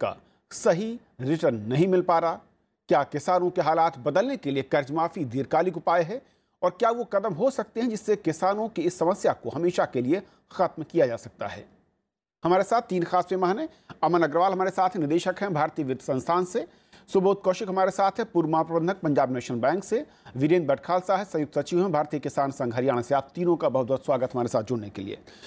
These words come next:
शुरुआत मैं वीरेंद्र साहब आपसे करना चाहूँगा, बार बार ये किसान कर्ज माफी की जो मांग है, ये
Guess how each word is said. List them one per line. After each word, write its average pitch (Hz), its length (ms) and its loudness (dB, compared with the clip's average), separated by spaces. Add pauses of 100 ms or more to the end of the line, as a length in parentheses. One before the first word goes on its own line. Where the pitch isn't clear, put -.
(280)
शुरुआत 202 400 2
मैं 208 180 2
वीरेंद्र 170 240 0
साहब 185 200 2
आपसे 165 220 0
करना 151 240 -2
चाहूँगा, 135 520 0 (920)
बार 170 260 2
बार 208 300 2
ये 190 100 -4
किसान 185 420 -2
कर्ज 147 300 -2
माफी 156 360 -2
की 165 120 -6
जो 123 100 -2
मांग 131 260 0
है, 110 280 -4
ये - 80 -10